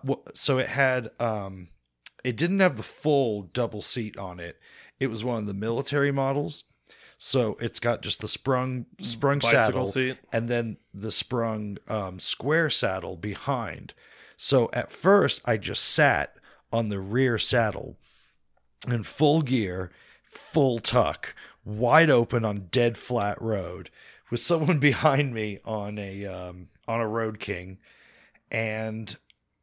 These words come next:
Speaker 1: we reckoned that it, his speedo read, like, about sixty-four. And of course,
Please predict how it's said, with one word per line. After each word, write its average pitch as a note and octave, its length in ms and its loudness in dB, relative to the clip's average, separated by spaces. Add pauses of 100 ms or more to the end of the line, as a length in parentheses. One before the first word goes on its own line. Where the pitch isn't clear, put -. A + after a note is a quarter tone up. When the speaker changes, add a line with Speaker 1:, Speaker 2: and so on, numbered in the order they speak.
(120)
Speaker 1:
we B2+ 200 -2
reckoned D3+ 540 2
that A#2 340 -2 (180)
it, - 180 -10 (260)
his F3+ 420 2
speedo C3 460 0
read, A2 320 -4
like, G#2 220 -6
about G2 300 -8
sixty-four. - 1080 -4 (520)
And B2+ 80 -4
of A2+ 120 -2
course, C#3 480 4